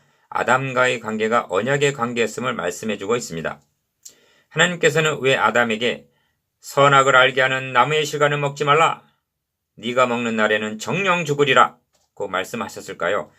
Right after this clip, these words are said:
그것은 앞에서 말씀드린 대로 언약이 없으면 하나님과의 관계성이 이루어지지 않기 때문입니다.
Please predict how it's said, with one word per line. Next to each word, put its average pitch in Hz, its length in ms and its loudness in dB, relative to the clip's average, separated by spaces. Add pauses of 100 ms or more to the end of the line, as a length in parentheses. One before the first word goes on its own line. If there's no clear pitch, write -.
(380)
그것은 139 320 0
앞에서 113 340 2
말씀드린 107 960 -4
대로 110 360 -2 (320)
언약이 156 440 4
없으면 123 420 -2
하나님과의 147 840 -2
관계성이 107 520 -4
이루어지지 131 720 -2
않기 110 380 -8
때문입니다. 139 640 2